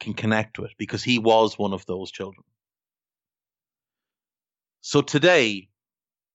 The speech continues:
what I would ask you to do is just take a minute and think about the amount of children in our societies who don't know if they'll have a meal today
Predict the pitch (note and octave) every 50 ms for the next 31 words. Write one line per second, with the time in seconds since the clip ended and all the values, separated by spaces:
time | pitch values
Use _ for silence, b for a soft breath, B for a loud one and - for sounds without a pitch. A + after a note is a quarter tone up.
0 | _ _ _ _ _ _ _ _ _ _ _ _ _ _ _ _ _ _ - C3+
1 | D3 D3+ C#3+ C#3 C3+ C3 B2+ B2 A#2+ - - - A2 G#2 - G#2+ F#2+ - G2+ G2
2 | F#2 F2+ F2+ - - F#3 F#3 - - G#3+ G3 F#3+ - E3+ C3+ A#2 A2+ A2 G2 F#2
3 | E2 - - - - _ _ _ _ _ _ _ _ _ _ _ _ _ _ _
4 | _ _ _ _ _ _ _ _ _ _ _ - A2+ A#2 G#2+ - - - C#3+ D3+
5 | D#3+ D3+ D3 C3 - A2+ G#2 G2 F#2+ - _ - A2 G2+ G2 G2+ G#2 G#2+ A2 A2+
6 | A2 A#2+ G2+ - - - - A2 G#2 F#2+ F2+ F#2 F#2 - G#2 G#2+ G#2+ G#2 G#2 G2
7 | - G2+ - - G#2 G2 G2 F#2+ F2+ F#2+ E2+ E2 - - - - - _ _ _
8 | _ _ _ _ _ _ _ _ _ _ - A#2 G#2 G2+ - A#2+ A#2 A#2 A#2 E2+
9 | A2 G#2+ G#2 G#2 G2+ G2 - - G2 F#2 F#2 G2+ G2+ F#2+ F#2+ F#2+ F#2 G2 F#2+ F#2+
10 | F2+ E2+ - - - - - F#2+ F#2+ G2 A2+ C3+ C#3+